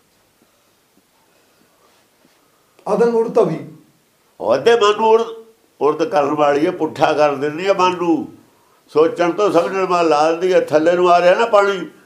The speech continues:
Speaker 2: ਪਿੱਛੇ ਨੂੰ ਮੋੜ ਦਿੰਦੀ ਹੈ, ਚੋਟੀ ਤੇ ਨੂੰ ਚਾੜ ਦਿੰਦੀ ਹੈ। ਗੰਗਾ ਉਲਟੀ ਗੰਗਾ ਨਹੀਂ ਹੈ, ਗੰਗਾ ਨੂੰ ਉਲਟੀ ਕਰ ਦਿੰਦੀ ਹੈ। ਮਨ ਦਾ ਜਿਹੜਾ ਬਹੁਤ ਥੱਲੇ ਨੂੰ ਹੈ ਨਾ, ਮਨ ਕਹਿੰਦਾ ਮੇਰੇ ਵਰਗਾ, ਮੇਰੀ ਵਰਗੀ ਬੁੱਧੀ ਨਹੀਂ ਕਿਸੇ ਕੋਲ।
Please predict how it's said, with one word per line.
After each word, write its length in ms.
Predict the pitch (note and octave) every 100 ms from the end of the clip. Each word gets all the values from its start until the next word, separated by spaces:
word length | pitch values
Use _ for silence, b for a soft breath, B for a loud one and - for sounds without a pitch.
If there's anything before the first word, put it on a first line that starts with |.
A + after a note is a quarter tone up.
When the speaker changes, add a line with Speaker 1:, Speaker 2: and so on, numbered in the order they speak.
| _
Speaker 2:
ਪਿੱਛੇ 220 | - F3+ F#3
ਨੂੰ 120 | F3+
ਮੋੜ 220 | D#3+ D#3
ਦਿੰਦੀ 320 | E3 E3 E3+
ਹੈ, 60 | B2+ - _ _ _ D#3+
ਚੋਟੀ 300 | D3+ D#3 C#3+
ਤੇ 100 | C3+
ਨੂੰ 140 | B2
ਚਾੜ 180 | C3 C#3+
ਦਿੰਦੀ 280 | D3 C#3 A2+
ਹੈ। 60 |
ਗੰਗਾ 560 | G#2 C#3+ D#3 E3 - - - _ _ _ - - - - _ _ _ _ -
ਉਲਟੀ 280 | D#3 F3 F#3
ਗੰਗਾ 280 | F#3 F#3+ G3
ਨਹੀਂ 140 | D4+
ਹੈ, 80 | - - _ - - - G3+ - - - - _ _ B B B _ A2
ਗੰਗਾ 340 | A#2+ C#3+ E3+
ਨੂੰ 140 | F#3+ A3+
ਉਲਟੀ 320 | G3 G3 G3
ਕਰ 160 | F3+
ਦਿੰਦੀ 220 | D#3+ D#3 F3+
ਹੈ। 60 |
ਮਨ 260 | D3+ D3+ D#3+
ਦਾ 140 | F3+
ਜਿਹੜਾ 160 | G3+ A3+
ਬਹੁਤ 380 | F#3 D3+ F3+ D3+
ਥੱਲੇ 280 | D#3 F3+
ਨੂੰ 160 | F#3+ F3+
ਹੈ 40 |
ਨਾ, 200 | C3+ A#2+ - _ _ _ _ _ _ _ _ _ _ _ _ _ _ _ _ _ _ _ _ _ _ _ _ _ _ -
ਮਨ 200 | C3 E3
ਕਹਿੰਦਾ 320 | E3 F#3+ E3
ਮੇਰੇ 320 | F3 D3+ D#3
ਵਰਗਾ, 520 | D#3 C#3+ C3+ D#3 G3+ D#3+
ਮੇਰੀ 200 | D3 D3+
ਵਰਗੀ 300 | C#3+ C3 F3
ਬੁੱਧੀ 280 | F3+ D#3+ F3+
ਨਹੀਂ 140 | E3
ਕਿਸੇ 200 | D#3+ C3+
ਕੋਲ। 180 | G#2